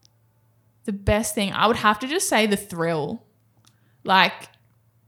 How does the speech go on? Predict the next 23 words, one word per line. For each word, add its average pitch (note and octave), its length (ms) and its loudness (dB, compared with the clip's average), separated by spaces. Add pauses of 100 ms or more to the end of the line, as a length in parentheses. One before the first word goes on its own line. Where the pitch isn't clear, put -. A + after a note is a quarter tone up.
(260)
I G#3+ 80 2
can't A3+ 240 2
even A#3 160 0
describe F#3+ 580 0
what F3+ 120 2
it's - 120 -4
like D3+ 300 0
to G3 80 -8
be F3+ 400 -4 (880)
out G3 260 -2
there F3+ 240 2
with F#3 160 -4
thirty A3+ 220 0
thousand B3 300 0
people A3 240 -2
watching F#3 420 0
you F3+ 340 -4 (960)
and A#3 80 6
then A3+ 140 4
running A3+ 240 6
a A3 40 -2
P B3 300 8
B. G#3 640 2